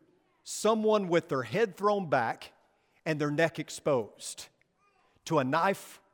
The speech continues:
or a dagger. You think about the sacrifices. Head thrown back, neck exposed, so slit the neck. That's the picture that is given here.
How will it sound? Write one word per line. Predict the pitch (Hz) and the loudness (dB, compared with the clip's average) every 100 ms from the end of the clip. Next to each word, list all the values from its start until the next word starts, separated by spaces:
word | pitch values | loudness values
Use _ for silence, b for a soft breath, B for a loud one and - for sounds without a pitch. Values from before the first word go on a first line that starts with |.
| _ _ _ _ | _ _ _ _
or | 135 | -4
a | 131 | 0
dagger. | 131 110 104 - _ _ _ _ _ _ _ _ | 0 -2 -6 -18 _ _ _ _ _ _ _ _
You | 147 | -2
think | 180 175 | 0 2
about | 170 160 | 4 4
the | 160 | 2
sacrifices. | - - - 143 - 104 - - - - _ _ _ _ _ _ _ _ _ | 0 2 2 -4 -4 -6 -10 -20 -20 -20 _ _ _ _ _ _ _ _ _
Head | - 180 208 | 2 2 4
thrown | 196 214 185 | 0 0 2
back, | 139 131 - - _ _ _ _ | 2 2 -2 -14 _ _ _ _
neck | 131 165 208 | 0 2 2
exposed, | 208 - - 147 120 117 127 131 - - _ _ _ _ _ | 0 -8 -2 0 2 -2 -6 -10 -14 -20 _ _ _ _ _
so | - | -18
slit | 110 - - 151 | -14 -8 -4 -4
the | - | -4
neck. | 123 98 - - _ _ _ _ _ _ _ | -4 -6 -12 -20 _ _ _ _ _ _ _
That's | 156 185 - - - - | 4 4 2 -12 -10 -8
the | |
picture | 156 - 247 - - 104 - _ - | -6 -6 -6 -8 -14 -16 -18 _ -6
that | 139 | -6
is | 139 | -6
given | 220 226 127 | -6 -6 -8
here. | 87 120 90 | -10 -16 -18